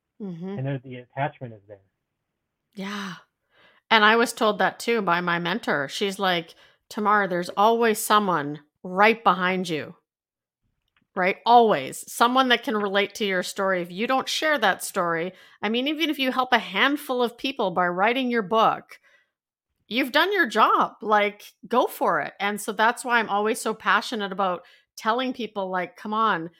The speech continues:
Speaker 1: do some soul searching, discover your passion." And then you start to, like, I don't know about you, but we talked about when we had a call previously that we're energy givers, right? Because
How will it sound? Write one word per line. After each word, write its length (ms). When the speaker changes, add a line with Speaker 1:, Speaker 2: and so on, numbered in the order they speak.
Speaker 1:
do 540
some 280
soul 300
searching, 560
discover 600
your 220
passion." 640
And 220
then 180
you 100
start 380
to, 80
like, 240
I 100
don't 120
know 80
about 300
you, 300
but 320
we 220
talked 320
about 320
when 140
we 100
had 160
a 40
call 260
previously 760
that 280
we're 160
energy 420
givers, 540
right? 260
Because 320